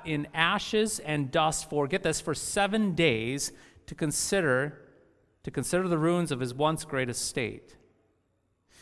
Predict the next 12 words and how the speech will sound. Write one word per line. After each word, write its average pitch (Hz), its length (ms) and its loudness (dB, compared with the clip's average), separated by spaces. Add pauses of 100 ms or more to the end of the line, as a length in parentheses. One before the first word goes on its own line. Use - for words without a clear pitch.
(140)
You 156 60 -4
see, 175 240 4
Job 175 520 4
had 156 200 -2
lost 151 420 2
everything. 110 640 -4 (760)
And 123 100 -4
my 123 80 0
friends, 156 440 -4
sooner 165 380 -4
or 160 60 0
later, 117 500 -2